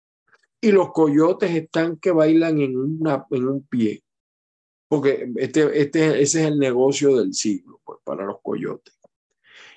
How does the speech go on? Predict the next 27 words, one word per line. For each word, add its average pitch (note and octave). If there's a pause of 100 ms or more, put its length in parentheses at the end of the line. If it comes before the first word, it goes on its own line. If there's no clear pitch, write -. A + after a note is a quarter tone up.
(180)
El D#3
carabobeño F3
perdió D#3
ayer, D#3
perdió C#3+
ayer F3
mi F3+
equipo, D#3+
los C3
Tigres, D#3 (420)
¿eh? B2+ (720)
Ya A2
les A#2
voy A2+
a B2
mostrar A#2
aquí, - (640)
para A#2
que, A2 (100)
para A#2+
demostrarles A#2
que C#3
yo B2+
soy C3
tigrero B2
donde G#2
esté. A#2+